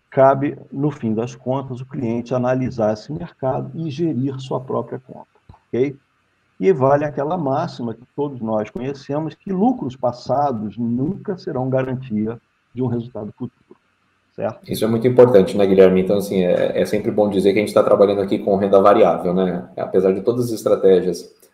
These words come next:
Speaker 2: rodarem através de robô, é, a gente não pode ter aquela impressão de que, nossa, por ser executado por robô, vai somente ganhar. Não,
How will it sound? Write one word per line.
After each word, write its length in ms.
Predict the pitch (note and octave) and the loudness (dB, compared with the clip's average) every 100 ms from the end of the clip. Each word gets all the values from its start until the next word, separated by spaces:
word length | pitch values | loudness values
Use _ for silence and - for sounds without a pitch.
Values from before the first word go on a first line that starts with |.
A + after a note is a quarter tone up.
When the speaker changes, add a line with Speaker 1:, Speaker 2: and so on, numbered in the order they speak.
| _ | _
Speaker 2:
rodarem 340 | G2+ F#2+ G2+ A2 | 2 4 4 4
através 380 | A2+ F#2+ F#2 F2+ | 2 4 4 2
de 80 | |
robô, 600 | G2+ A2+ F#2 G#2+ C3+ - - _ _ _ _ | 0 0 2 2 2 -2 -16 _ _ _ _
é, 440 | F#2 F#2 F#2+ F#2 | 0 4 4 2
a 80 | A2+ | -2
gente 120 | A2+ | -2
não 160 | A#2+ B2+ | -2 2
pode 240 | A2 A2+ | 2 2
ter 100 | A#2 | 0
aquela 200 | A2+ G#2 | 0 -2
impressão 460 | A#2 A#2+ G2 G2 A2 | -2 -2 -2 -2 -4
de 60 | |
que, 60 | A2 | -6
nossa, 300 | B2+ B2+ - | -4 -4 -6
por 220 | - G#2 | -8 -10
ser 200 | - A2+ | -6 -4
executado 640 | G2+ G2+ F#2+ - G2 F#2+ | -4 -6 -8 -2 -2 -2
por 160 | - A2 | -6 -6
robô, 340 | A2+ A2 C#3 | -4 0 2
vai 120 | C3 A2+ | 2 0
somente 340 | A2+ A2 - | -4 -8 -8
ganhar. 340 | A#2+ C3 F2 | -6 -6 -6
Não, 220 | G2 G2 | -10 -14